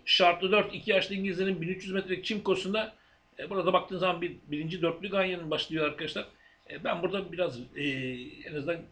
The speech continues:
bir kez koşup güzel dereceyle yarış bitiren üç nolu Big Sur, bu Kaneko'nun temsilcisini Mehmet Akyavuz da en azından rakiplerine oranla daha iyi bir dereceye sahip. Ben bugün ikinci yarışını da kazanmasını bekliyorum. O yüzden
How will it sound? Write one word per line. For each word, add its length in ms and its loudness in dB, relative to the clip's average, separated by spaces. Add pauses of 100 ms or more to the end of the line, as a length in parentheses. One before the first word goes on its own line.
(120)
bir 140 -10
kez 240 -2
koşup 400 -4
güzel 320 4
dereceyle 400 6
yarış 320 0
bitiren 380 0 (240)
üç 220 -2
nolu 380 0
Big 140 -2
Sur, 320 2 (500)
bu 120 -12
Kaneko'nun 440 2
temsilcisini 760 -4
Mehmet 420 -2 (120)
Akyavuz 440 2
da 240 -4
en 80 -4
azından 320 -2
rakiplerine 480 -2
oranla 420 -2
daha 180 4
iyi 100 0
bir 100 0
dereceye 300 4
sahip. 300 -2 (460)
Ben 220 4
bugün 240 -4
ikinci 400 -2
yarışını 320 2
da 120 -4
kazanmasını 500 2
bekliyorum. 360 0
O 120 -6
yüzden 360 -2